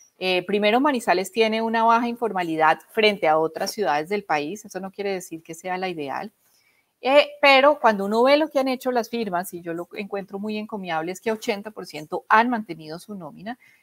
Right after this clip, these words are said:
y un noventa y cuatro por ciento esperan continuar así en un segundo semestre. ¿Qué se puede hacer entonces en este caso? Es muy importante conservar el capital intangible de las firmas, porque cuando una firma desaparece, desaparecen muchas cosas. Desaparece el conocimiento, desaparecen las redes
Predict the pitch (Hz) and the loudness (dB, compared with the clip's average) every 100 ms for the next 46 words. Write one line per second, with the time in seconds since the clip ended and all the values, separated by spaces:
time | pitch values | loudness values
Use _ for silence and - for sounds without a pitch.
0 | _ 226 214 240 247 214 175 196 190 208 | _ 0 2 2 2 -2 4 4 4 0
1 | 220 - 190 170 196 - 226 208 214 226 | -4 -2 -2 -2 -6 0 2 2 0 -6
2 | 208 165 156 151 151 - 190 - 190 180 | -8 -6 -2 0 -2 -6 -8 -6 -8 -8
3 | 196 185 175 185 180 175 170 - 147 - | -10 -10 -10 -12 -10 -12 -12 -14 -14 -16
4 | - _ _ _ _ _ _ _ - 254 | -20 _ _ _ _ _ _ _ 2 4
5 | 294 311 294 294 294 277 277 277 269 277 | 4 6 8 6 4 2 2 0 -2 -2
6 | 269 214 165 - 190 180 139 - _ _ | -6 -6 -6 -8 -2 -2 -2 -10 _ _
7 | _ _ _ _ 220 214 220 240 311 359 | _ _ _ _ -4 -2 0 4 4 2
8 | 359 285 233 180 214 214 247 220 170 175 | 2 2 4 2 0 -4 -4 -2 0 4
9 | 175 202 233 202 160 165 190 214 202 165 | 2 0 -8 -6 -6 -6 -8 -8 -8 -8
10 | 180 190 170 196 170 139 - 175 180 - | -6 -6 -6 -8 -10 -12 -10 -8 -4 -6
11 | - 226 196 202 233 277 277 262 269 269 | 0 2 4 2 -2 0 -2 0 -4 -2
12 | 214 170 170 170 208 214 208 196 180 170 | -2 0 0 -2 -2 -4 -4 -6 -4 -4
13 | 160 175 196 196 202 - 160 143 156 165 | -6 -8 -12 -8 -10 -6 -8 -8 -8 -6
14 | 165 160 190 196 202 165 170 214 254 240 | -4 -4 -6 -6 -6 -6 -8 -2 -2 0
15 | 226 214 180 165 160 160 185 190 160 160 | -2 -2 -4 -4 -6 -6 -4 -4 0 0
16 | 160 160 | 0 -4